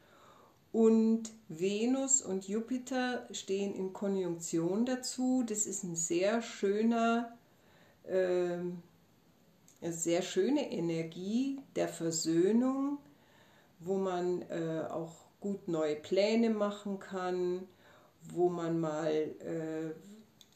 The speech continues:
Freude und, äh, Schwung,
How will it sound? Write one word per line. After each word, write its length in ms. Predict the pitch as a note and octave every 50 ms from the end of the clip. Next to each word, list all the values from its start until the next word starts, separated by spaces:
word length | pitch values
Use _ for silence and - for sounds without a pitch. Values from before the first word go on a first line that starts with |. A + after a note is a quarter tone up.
| _ _ _ - - - - -
Freude 1160 | - - - - - D#3 E3 F3 G3+ G#3 A3+ A3+ G#3+ A3 G#3 G#3 G3+ G3+ G3 G3 G3 G3+ G3+ - - - - _ _ _ _ _ _ -
und, 680 | E3+ E3+ D#3+ D#3+ E3 D#3+ D#3+ D#3+ D#3+ - - - - -
äh, 600 | - D#3+ D#3 D3 D3 D3 C#3 C3+ C#3 C3+ - F3
Schwung, 960 | - - - E3 E3 F#3+ A#3 A#3+ A#3+ A#3+ A#3 A#3 A#3 A3+ A3+ A3 A3+ -